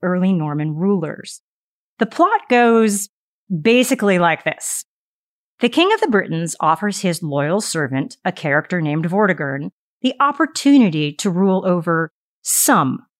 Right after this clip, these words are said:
of the kingdom. In response, Vortigern decides the best course of action is to murder the king and take all the land. He falls in love with Rowena,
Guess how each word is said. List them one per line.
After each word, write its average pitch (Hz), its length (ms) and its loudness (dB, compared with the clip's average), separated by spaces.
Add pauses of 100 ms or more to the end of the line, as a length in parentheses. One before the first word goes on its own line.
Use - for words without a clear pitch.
(120)
of 175 160 0
the 165 80 0
kingdom. 143 480 -4 (840)
In 180 120 2
response, 233 720 2 (140)
Vortigern 311 460 4
decides 202 480 2
the 180 100 -4
best 262 360 0
course 254 260 2
of 233 120 0
action 185 420 0
is 170 300 -4
to 156 400 -6
murder 339 380 4
the 311 100 2
king 185 340 2
and 170 160 -4
take 165 200 -2
all 151 140 2
the 151 80 0
land. 139 460 -6 (840)
He 302 120 2
falls 339 320 4
in 320 120 8
love 170 180 4
with 185 160 0
Rowena, 160 580 0